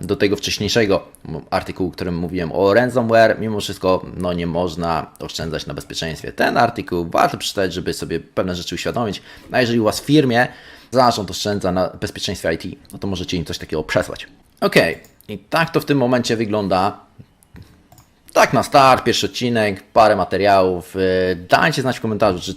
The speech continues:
taka forma wam się podoba, a może już jest coś takiego w sieci. Może są podobne tego typu serie,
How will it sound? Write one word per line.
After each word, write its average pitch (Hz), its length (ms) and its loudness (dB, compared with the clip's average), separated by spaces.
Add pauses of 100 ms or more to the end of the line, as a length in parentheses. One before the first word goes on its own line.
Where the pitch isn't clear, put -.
(140)
taka - 200 -4
forma 117 240 -2
wam 107 120 -4
się 104 120 -4
podoba, 92 320 0 (420)
a 82 80 -4
może 104 240 -4
już 123 160 -2
jest - 140 -6
coś 110 100 -6
takiego 73 300 -8
w - 60 -12
sieci. - 320 -10 (680)
Może 92 640 0
są 131 200 -2
podobne 92 540 -2 (220)
tego 82 220 -6
typu - 340 -12
serie, 127 480 2